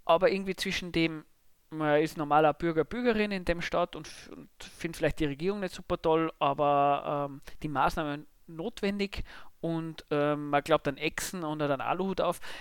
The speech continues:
für viel gibt's da eigentlich gar nichts, gar nicht viel dazwischen. Und, ähm, was auch, äh, sehr lang und ein bisschen unter mein Radar geflogen ist, ist,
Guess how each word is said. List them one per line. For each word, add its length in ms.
für 240
viel 160
gibt's 300
da 100
eigentlich 440
gar 140
nichts, 380
gar 140
nicht 160
viel 80
dazwischen. 540
Und, 760
ähm, 600
was 140
auch, 440
äh, 200
sehr 320
lang 220
und 200
ein 60
bisschen 160
unter 220
mein 180
Radar 360
geflogen 340
ist, 240
ist, 240